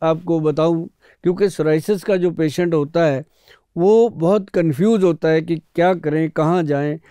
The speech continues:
जब भी वो ट्रीटमेंट लेता है, एकदम ठीक तो हो जाती है,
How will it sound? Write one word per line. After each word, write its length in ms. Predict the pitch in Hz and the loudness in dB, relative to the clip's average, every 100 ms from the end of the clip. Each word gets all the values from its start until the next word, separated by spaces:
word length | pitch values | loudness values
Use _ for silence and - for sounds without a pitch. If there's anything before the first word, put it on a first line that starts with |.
| _ - | _ -6
जब 240 | 139 160 175 | -2 0 0
भी 140 | 233 | 0
वो 140 | 220 220 | 2 2
ट्रीटमेंट 520 | 196 180 175 175 170 | 2 0 0 -2 0
लेता 360 | 160 147 135 | -2 -2 -6
है, 160 | 127 - _ _ _ - | -8 -12 _ _ _ 0
एकदम 480 | 185 214 190 208 202 | 0 0 0 0 0
ठीक 320 | - 190 185 | -2 -2 0
तो 140 | 196 | 0
हो 120 | 170 190 | 2 4
जाती 360 | 175 - 131 | 2 0 -12
है, 160 | 127 | -12